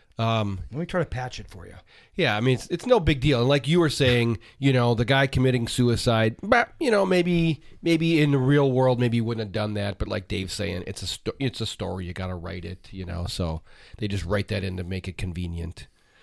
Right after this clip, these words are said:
Speaker 1: Um, but how about this one? Um, you know, they eventually find out that there's a lot of cameras behind mirrors.
Speaker 2: Yeah.
Speaker 1: So I imagine there's a lot of mirror, a lot of cameras behind a lot of mirrors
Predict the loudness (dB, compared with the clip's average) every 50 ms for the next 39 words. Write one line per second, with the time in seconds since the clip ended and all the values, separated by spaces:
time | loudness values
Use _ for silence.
0 | _ -10 -6 -4 -2 -2 -2 -4 -8 -12 -10 -6 -2 0 2 2 2 2 2 0
1 | 2 2 2 2 2 0 -6 -14 -20 -20 -8 -2 0 2 4 4 4 2 0 -2
2 | -6 -10 -16 _ _ -20 -20 -16 _ -2 2 2 4 4 2 0 0 0 2 4
3 | 4 4 2 2 2 2 2 0 2 2 2 0 2 2 2 2 2 2 2 2
4 | 2 2 0 -2 -6 -14 _ -2 -2 -2 0 2 2 2 2 2 2 0 -2 -4
5 | -6 -8 -10 -12 -14 -14 -14 -14 -14 -10 -2 2 4 4 4 2 0 -2 0 4
6 | 4 4 4 4 4 4 2 2 0 -2 -6 -10 -12 -16 -20 -8 -2 0 2 2
7 | 4 4 4 4 4 2 0 -2 -4 -4 -2 2 4 4 4 4 4 2 2 2
8 | 2 0 -2 -2 -4 -8 -10 -10 -12 _ -8 -8 -8 -8 -10 -16 -20 -20 _ _
9 | _ _ -14 -6 2 4 6 8 8 8 6 6 4 2 0 0 0 2 2 2
10 | 2 2 2 2 2 2 2 2 2 4 4 4 4 4 4 4 4 6 6 6
11 | 6 4 2 0 0 2 2 2 2 0 -2 0 2 4 4 4 4 2 2 0
12 | 0 0 2 2 2 2 2 4 4 4 4 4 4 4 4 4 4 4 2 0
13 | 0 -4